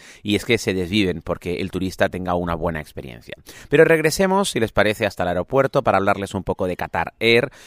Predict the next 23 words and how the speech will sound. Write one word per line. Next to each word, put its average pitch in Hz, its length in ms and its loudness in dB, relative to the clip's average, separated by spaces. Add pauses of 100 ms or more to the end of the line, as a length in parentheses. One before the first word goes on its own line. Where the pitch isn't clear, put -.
(120)
que 127 100 -2
no 170 80 2
está 180 160 4
pasando 104 440 0
tampoco 90 460 -2
por 92 140 -4
su 92 120 -10
mejor 85 260 -8
momento. 117 420 2
Ha 110 60 2
tenido 95 280 -6
que 95 100 -8
dejar 92 240 -4
algunos 90 340 -6
aviones 90 340 -8
en 87 120 -8
tierra 101 360 0
por 90 220 -6
un 90 60 -6
problema 92 300 -6
que 95 100 -8
ha 90 40 -6
tenido, 95 400 -4